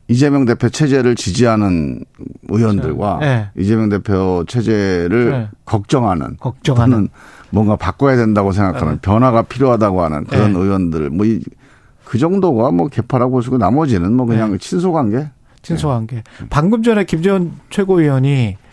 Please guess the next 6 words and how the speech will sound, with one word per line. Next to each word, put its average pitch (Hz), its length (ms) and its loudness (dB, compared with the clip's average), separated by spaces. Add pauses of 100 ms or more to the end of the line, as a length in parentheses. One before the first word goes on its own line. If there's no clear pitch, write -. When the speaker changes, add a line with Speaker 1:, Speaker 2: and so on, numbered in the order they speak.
(380)
Speaker 2:
그 127 560 -2
이재명 170 460 0
대표를 147 500 0
끌어내리는 214 760 0
<laughs> - 40 -12
것이 180 520 2